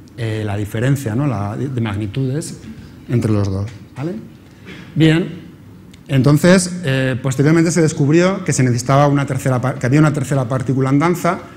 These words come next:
que era el neutrino, ¿no? Esencialmente lo que se descubrió es porque el, el neutrón puede decaer, el neutrón tiene carga más, perdón, es positivo, puede caer en algo que tenga carga más y carga menos, ¿no? Entonces, el, el neutrón va a poder decaer cuando está libre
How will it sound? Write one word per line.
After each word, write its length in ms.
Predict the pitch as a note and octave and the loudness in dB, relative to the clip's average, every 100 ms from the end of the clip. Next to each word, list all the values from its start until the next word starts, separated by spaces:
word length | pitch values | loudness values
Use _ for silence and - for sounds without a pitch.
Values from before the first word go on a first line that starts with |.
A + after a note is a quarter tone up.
| - - | -20 -6
que 80 | C#3+ | 0
era 360 | C3+ F3 - - | 2 0 -4 -8
el 180 | C3+ C3+ | -2 0
neutrino, 600 | C3 A#2+ - B2 A2+ A2 | 0 -2 -2 0 0 0
¿no? 200 | C3 F3 - - - - - - | 0 -2 -6 -16 -20 -20 -20 -10
Esencialmente 640 | A#2 C3 C3 C#3+ D#3 D#3 E3+ | -4 -2 0 2 2 2 0
lo 100 | D#3+ | -2
que 60 | C3+ | 0
se 120 | C#3 | -2
descubrió 320 | C3 C#3 D#3 | 0 2 4
es 60 | D#3 | 2
porque 260 | C3 B2+ | 0 2
el, 140 | B2+ - | 0 0
el 340 | C3+ B2 B2 | 0 2 2
neutrón 580 | A#2 A2 D#3 E3+ F3 D#3+ | 0 -2 2 2 2 0
puede 280 | B2+ C3 C3+ | -2 0 0
decaer, 680 | C3 C#3+ D3+ E3+ F#3+ F#3 - | 0 0 4 4 2 -2 -4
el 80 | A#2+ | -2
neutrón 360 | A2+ B2+ B2+ | 0 0 2
tiene 220 | C3 C3 | 0 -2
carga 300 | B2+ B2+ B2+ | 0 0 0
más, 380 | D#3 F#3 A#3+ - - - - - - | 0 0 -2 -8 -12 -18 -20 -20 -10
perdón, 220 | - C#3 | 0 2
es 80 | C3 | 4
positivo, 560 | C#3 C3+ C3+ E3+ F3+ F#3 | 4 2 4 4 4 2
puede 200 | C3 C3+ | -2 0
caer 220 | C#3 C#3+ | 0 2
en 60 | D3 | 2
algo 160 | C#3+ | 0
que 60 | C3 | -2
tenga 200 | C#3 A2+ | -2 -2
carga 260 | C3 C#3+ E3 | -2 2 2
más 240 | G3+ G3+ | 0 -2
y 60 | A#2+ | 0
carga 260 | C3 A2 | 0 0
menos, 320 | G#2+ G#2 A2 B2 | -2 -2 -2 -2
¿no? 140 | F3 | -4
Entonces, 340 | B3 A2+ G#2+ - | -6 -6 -8 -8
el, 160 | A2+ A2+ - - | -10 -10 -14 -10
el 140 | A2+ A2+ | -2 0
neutrón 600 | G#2+ - - C#3+ E3+ C3 | 0 -2 2 4 4 0
va 60 | |
a 40 | A2 | -2
poder 220 | A2 A2+ | -2 -2
decaer 500 | B2 C#3 D#3+ F3 - | 0 2 2 0 -2
cuando 180 | G2+ G#2 | -6 -6
está 200 | - A#2 | -2 2
libre 400 | D3+ D#3+ G3 | 4 2 -2